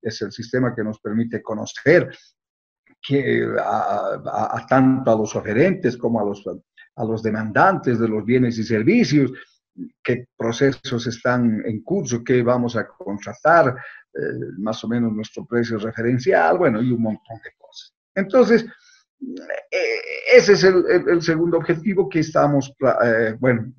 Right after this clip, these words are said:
en cierta forma estamos avanzando. El tercer objetivo, lograr que todo servidor público, sin distinción de jerarquía,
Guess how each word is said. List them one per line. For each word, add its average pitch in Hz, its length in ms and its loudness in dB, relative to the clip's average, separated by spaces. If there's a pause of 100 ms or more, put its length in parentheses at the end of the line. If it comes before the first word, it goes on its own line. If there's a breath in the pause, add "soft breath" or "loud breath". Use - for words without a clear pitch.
(160)
en 120 160 -4
cierta 131 560 -2
forma 117 320 -2
estamos 107 500 -6
avanzando. 98 600 -10 (720 loud breath)
El 202 140 2
tercer 269 280 2
objetivo, 277 720 4 (340)
lograr 240 640 8
que 214 220 8
todo 233 300 8
servidor 180 560 4
público, 170 500 2
sin 202 240 0
distinción 196 580 -2
de 196 120 6
jerarquía, 185 640 2